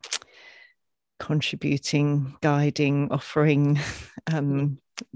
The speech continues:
directing sometimes, 'cause so often we, we have, we, we have a mind, well, often I notice I have a, "Yes, so I'd love to get this done by today," or, you know, "We'll meet up today and we'll do this thing." And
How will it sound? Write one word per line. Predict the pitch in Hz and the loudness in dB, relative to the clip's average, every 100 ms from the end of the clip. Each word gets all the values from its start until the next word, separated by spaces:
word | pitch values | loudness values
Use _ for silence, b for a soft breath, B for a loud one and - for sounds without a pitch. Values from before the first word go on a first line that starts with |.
| - - | -14 0
directing | 175 170 - - 160 156 | 4 4 2 -2 -2 0
sometimes, | - 156 - 156 160 160 | -2 -4 -2 0 0 -2
'cause | - | -4
so | - 151 | 0 2
often | 156 - 151 | 0 -2 -2
we, | 151 147 - | -2 -4 -4
we | 147 | -6
have, | 143 147 143 - | -2 -2 -4 -8
we, | 160 151 147 | -4 -2 0
we | 156 156 151 | 2 4 4
have | 151 147 | 2 0
a | |
mind, | 147 143 143 143 - | 0 2 2 0 -2
well, | 147 - | -2 0
often | 208 - 147 | -2 -2 0
I | 160 | 2
notice | 151 151 - 165 160 | 2 0 -4 -6 -2
I | |
have | 156 143 | 0 0
a, | 143 B B B | -2 B B B
"Yes, | - 294 - | 4 4 4
so | 196 | 4
I'd | 180 | 6
love | 220 285 285 | 6 6 4
to | 240 214 B - | 2 2 B -2
get | 294 - | 0 2
this | 247 - | 2 4
done | 254 254 | 6 6
by | 208 214 | 4 2
today," | - 208 233 233 233 | 0 2 4 4 2
or, | 180 175 | 0 0
you | |
know, | 190 | -2
"We'll | 185 190 | 0 0
meet | 190 214 233 - | 0 0 0 -4
up | - | -10
today | - - 220 220 | -10 -2 0 2
and | 190 | 2
we'll | 165 | 2
do | 208 | 0
this | 202 202 | 0 -2
thing." | - 196 190 190 - | -2 -2 -2 -4 -6
And | 165 165 165 | -4 -4 -4